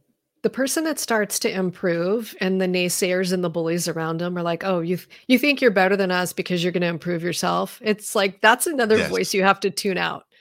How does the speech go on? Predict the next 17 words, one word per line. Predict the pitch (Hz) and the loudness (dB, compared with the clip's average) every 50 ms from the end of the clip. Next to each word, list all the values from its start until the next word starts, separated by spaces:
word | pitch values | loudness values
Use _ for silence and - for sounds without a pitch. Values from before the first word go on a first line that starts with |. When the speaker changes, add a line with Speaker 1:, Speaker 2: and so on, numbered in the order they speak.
| _ | _
Speaker 2:
Yeah. | 101 107 98 80 71 - - _ _ _ _ _ _ | -4 -2 -2 -2 -2 -6 -12 _ _ _ _ _ _
Speaker 1:
Yeah. | 90 87 - - - | -10 -8 -8 -4 -2
Speaker 2:
And | 98 101 104 | -2 0 0
tha-, | 104 - - | 0 -2 0
and | 110 110 | 0 2
that's, | 110 107 - - - - - - - - | 2 0 -2 -6 -16 -20 -20 -18 -8 -2
and | 98 107 | 0 2
that's | 117 - - | 2 2 2
what | 113 104 | 2 4
a | 101 | 4
lot | 107 113 110 101 | 4 4 2 2
of | 90 | 2
people | 101 95 92 95 92 | 0 -2 -2 -4 -4
start, | - 98 90 - - | -2 -2 -4 -4 -6
face | - - - 104 95 - - - - - - | -6 -4 -4 -2 -2 -4 -8 -10 -12 -10 -8
is | - 180 - - - - - _ _ _ _ _ _ _ _ _ _ _ _ _ _ | -6 -6 -4 -6 -6 -10 -14 _ _ _ _ _ _ _ _ _ _ _ _ _ _
that | - 92 82 80 - | -6 -4 -4 -4 -6